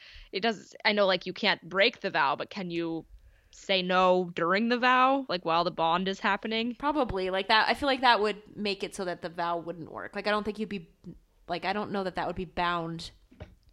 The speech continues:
Speaker 2: to not helping. Like, I
Speaker 1: Well,
Speaker 2: think
Speaker 1: like,
Speaker 2: you
Speaker 1: if
Speaker 2: would
Speaker 1: she, if she said, "Will you carry out the deed that the Dark Lord has ordered Draco to perform if it seems necessary?"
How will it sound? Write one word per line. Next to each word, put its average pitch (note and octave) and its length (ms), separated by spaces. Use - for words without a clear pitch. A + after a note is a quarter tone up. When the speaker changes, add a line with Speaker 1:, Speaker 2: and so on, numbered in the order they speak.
Speaker 2:
to - 140
not F3 280
helping. A#2 480
Like, E3 160
I F3+ 40
Speaker 1:
Well, G#3+ 80
Speaker 2:
think - 0
Speaker 1:
like, G#3+ 160
Speaker 2:
you F#3 60
Speaker 1:
if F3+ 40
Speaker 2:
would D#3+ 80
Speaker 1:
she, - 180
if G#3+ 200
she A#3 220
said, G#3 360
"Will G3 120
you F#3 160
carry F#3+ 400
out F3 280
the F3 100
deed D#3+ 420
that E3 100
the D3+ 60
Dark D3+ 320
Lord D#3 140
has F#3 120
ordered D#3+ 300
Draco E3+ 260
to D#3 60
perform F3 480
if D#3 100
it - 100
seems E3+ 280
necessary?" E3 760